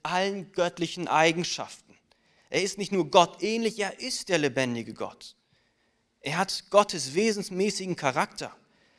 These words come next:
Er hat Gottes Eigenschaften. Sein gesamtes Sein ist Gott.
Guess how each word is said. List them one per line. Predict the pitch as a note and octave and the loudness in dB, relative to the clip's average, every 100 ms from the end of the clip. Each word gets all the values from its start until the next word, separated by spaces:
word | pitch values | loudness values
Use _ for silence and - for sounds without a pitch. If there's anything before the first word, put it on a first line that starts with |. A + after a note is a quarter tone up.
| _ _ - | _ _ -4
Er | D#3 | -4
hat | D#3 - | -4 2
Gottes | F#3+ F#3+ - - | 2 2 -4 2
Eigenschaften. | F#3 G#3 F#3+ - - - - G2 - _ _ _ _ _ | 2 4 0 -2 -6 -8 -18 -20 -20 _ _ _ _ _
Sein | - F3 | -6 -2
gesamtes | F3+ D3 E3+ A#3+ G#3 E3+ C3+ | 0 0 0 0 0 -2 0
Sein | D3+ G#3+ A3 | 0 2 0
ist | - - - | -4 -10 -6
Gott. | C3+ G#2+ - | -6 -4 -10